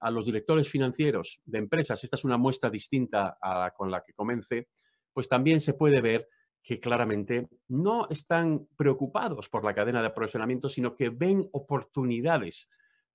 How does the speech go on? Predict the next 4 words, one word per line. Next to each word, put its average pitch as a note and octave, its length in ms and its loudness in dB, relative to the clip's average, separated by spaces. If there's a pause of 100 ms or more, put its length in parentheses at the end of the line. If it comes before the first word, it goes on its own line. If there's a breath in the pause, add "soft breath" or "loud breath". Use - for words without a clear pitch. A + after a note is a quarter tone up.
(160)
para A#2+ 600 2 (640)
hacerlas C3 400 -4
más A#2 160 -2
eficientes, A2+ 720 -8